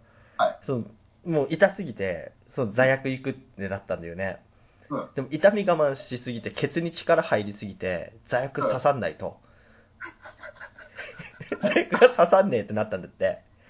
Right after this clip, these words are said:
Speaker 1: はい。
Speaker 2: そしたらゴム手袋した医者に、ケツ穴ほじくられて、前立腺を直で攻撃されたんだって。
Speaker 1: うん。
Speaker 2: そしたら、一瞬痛み消えて快楽だけが残ったって言ってたんだよね。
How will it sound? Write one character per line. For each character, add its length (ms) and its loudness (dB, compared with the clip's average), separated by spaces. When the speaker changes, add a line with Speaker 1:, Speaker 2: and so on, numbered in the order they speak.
Speaker 1:
は 180 -4
い。 40 0
Speaker 2:
そ 40 2
し 60 8
た 0 -
ら 180 8
ゴ 120 6
ム 120 2
手 120 4
袋 360 0
し 140 -14
た 420 2
医 80 -8
者 140 4
に、 340 -6
ケ 160 2
ツ 380 -4
穴 240 4
ほ 160 -2
じ 140 -12
く 140 -2
ら 120 6
れ 100 -2
て、 360 0
前 140 4
立 120 0
腺 160 4
を 40 4
直 340 0
で 80 0
攻 240 2
撃 180 -2
さ 100 4
れ 80 -2
た 100 2
ん 80 -4
だ 40 -12
っ 40 -20
て。 300 -4
Speaker 1:
う 60 -10
ん。 40 -14
Speaker 2:
そ 60 -10
し 40 -18
た 100 6
ら、 300 4
一 100 -2
瞬 380 0
痛 220 6
み 120 -2
消 200 -4
え 20 -4
て 120 -2
快 260 6
楽 220 4
だ 120 -4
け 120 -6
が 160 0
残 320 -2
っ 120 -6
た 100 0
っ 80 -6
て 100 -20
言 100 -12
っ 20 -16
て 180 -12
た 100 -8
ん 80 -10
だ 60 -14
よ 60 -10
ね。 180 -8